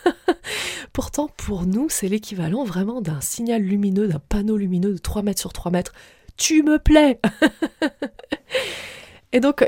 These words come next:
très important vraiment que tu comprennes et que tu prennes vraiment conscience que quand une femme te fait un compliment, elle te fait un compliment pourquoi ?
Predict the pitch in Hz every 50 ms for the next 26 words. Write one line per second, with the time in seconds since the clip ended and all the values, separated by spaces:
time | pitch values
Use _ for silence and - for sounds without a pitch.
0 | - - - 311 262 277 247 220 240 226 - 262 254 247 226 233 233 240 240 240
1 | - - 220 - - 202 233 220 220 - - 226 226 214 208 196 190 - - -
2 | - - 214 202 175 175 190 196 196 208 - 175 165 - - 208 196 190 - -
3 | - - - - 196 185 185 175 - - 202 196 185 170 160 - - - _ _
4 | _ - - - 180 - - 240 226 202 - - 185 - - - 175 190 202 202
5 | 185 185 - - - 190 190 - - 208 - 233 214 202 - 190 - - - 180
6 | 185 180 - - - - - - - 175 175 -